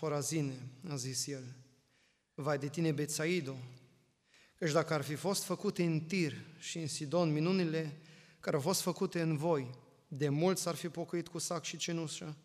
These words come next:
De aceea vă spun că în ziua judecății va fi mai ușor pentru Tir și Sidon decât pentru voi. Și tu, Capernaume,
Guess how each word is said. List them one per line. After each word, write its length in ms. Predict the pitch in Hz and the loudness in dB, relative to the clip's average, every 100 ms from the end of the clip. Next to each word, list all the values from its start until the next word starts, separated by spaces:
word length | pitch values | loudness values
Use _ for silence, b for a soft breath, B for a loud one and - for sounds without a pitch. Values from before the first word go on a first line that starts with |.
| b b b b b b b _ | b b b b b b b _
De 240 | 143 165 | 2 6
aceea 320 | 180 175 196 | 6 6 4
vă 140 | 170 170 | 4 2
spun 420 | - - 156 120 - - _ b b b | 0 -2 -2 -4 -10 -20 _ b b b
că 120 | - | -4
în 100 | 147 | -2
ziua 240 | 127 180 202 | 2 4 6
judecății 500 | 175 170 175 175 147 | 4 2 0 0 -2
va 80 | |
fi 140 | 143 165 | -2 2
mai 200 | 160 147 | 2 2
ușor 300 | 139 185 165 | 0 0 -2
pentru 380 | 160 147 143 143 | 0 -2 -2 -8
Tir 340 | 143 185 196 | -4 -2 0
și 200 | 180 165 | 0 -2
Sidon 400 | 139 160 165 151 | -4 -2 0 0
decât 260 | 139 175 170 | 0 -4 -4
pentru 300 | 160 147 151 | -6 -4 -4
voi. 440 | 135 143 127 - _ _ b b b b b b | -4 -6 -8 -18 _ _ b b b b b b
Și 180 | - 160 | -4 -4
tu, 460 | 156 160 180 165 - | -2 -2 -2 -4 -8
Capernaume, 840 | 170 143 156 156 160 160 160 175 | -6 2 4 6 4 4 2 -4